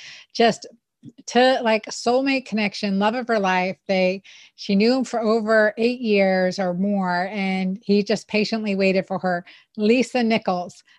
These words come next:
the famous Lisa Nichols, the Lisa Nichols of The Secret, The Motivating the Masses. And she just had this blowout wedding in the Bahamas, moved there, and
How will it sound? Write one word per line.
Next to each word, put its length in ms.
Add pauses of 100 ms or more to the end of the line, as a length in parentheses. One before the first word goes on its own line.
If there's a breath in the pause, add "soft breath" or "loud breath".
(120)
the 160
famous 800
Lisa 420
Nichols, 540
the 80
Lisa 300
Nichols 320
of 180
The 260 (280 loud breath)
Secret, 640
The 40
Motivating 540
the 80
Masses. 480
And 160
she 100
just 160
had 180
this 180
blowout 580
wedding 400
in 80
the 80
Bahamas, 800 (400 loud breath)
moved 380
there, 520
and 480